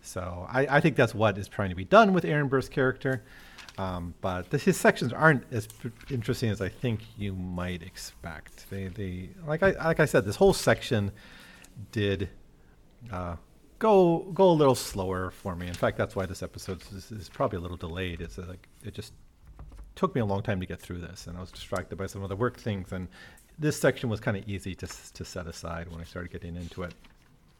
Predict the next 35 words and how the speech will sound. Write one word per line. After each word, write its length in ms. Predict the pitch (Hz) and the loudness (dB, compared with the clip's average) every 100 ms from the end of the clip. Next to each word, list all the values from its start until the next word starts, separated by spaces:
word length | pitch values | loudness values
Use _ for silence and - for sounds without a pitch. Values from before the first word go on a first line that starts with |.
| _ _ _ - - | _ _ _ -14 2
Um, 240 | 135 120 110 - 175 208 - - - - - _ _ - - - - - - | 4 4 0 -10 -8 -8 -10 -16 -18 -20 -20 _ _ -20 -16 -12 -12 -14 0
there 140 | 233 254 | 4 6
are 140 | 320 | 6
some 180 | 320 196 | 8 6
interesting 320 | 139 127 117 | 6 2 2
things 240 | 110 95 | 0 -2
here 80 | 90 | -6
in 100 | 87 | -8
this 140 | 90 - | -10 -12
section, 360 | 92 - 95 | -12 -12 -14
though. 140 | 98 - | -14 -8
I, 60 | 120 | -6
I, 320 | 117 131 127 | -2 -2 0
I 40 | |
think 240 | 151 226 151 | 0 2 4
obviously 540 | 127 139 131 123 107 | 6 6 2 -2 -2
the, 320 | 98 90 90 - | -2 -4 -6 -8
the 100 | 95 | -8
religious 600 | 98 95 98 98 - - - | -6 -6 -8 -8 -10 -20 -18
conflict 640 | - 98 98 - 90 85 - | -6 -2 -2 -2 -4 -6 -12
between, 280 | 90 - 87 | -12 -8 -8
like, 160 | 85 | -6
the 100 | 92 | -8
younger 340 | 92 98 98 92 | -6 -6 -4 -6
and 120 | 87 | -8
the 60 | 92 | -8
older 280 | 92 90 | -8 -8
generations, 840 | 87 98 101 139 151 - 135 135 - - - - - | -6 -4 0 2 2 2 2 0 -4 -12 -20 -20 -10
and 320 | 113 95 90 | -6 -4 -4
the, 300 | 90 87 90 - | -6 -6 -10 -10
the 100 | 101 - | -10 -2
old 320 | 127 127 113 | 2 2 2
and 120 | 107 | -2
the 60 | 95 | -2
new, 460 | 110 202 220 214 | 0 4 4 2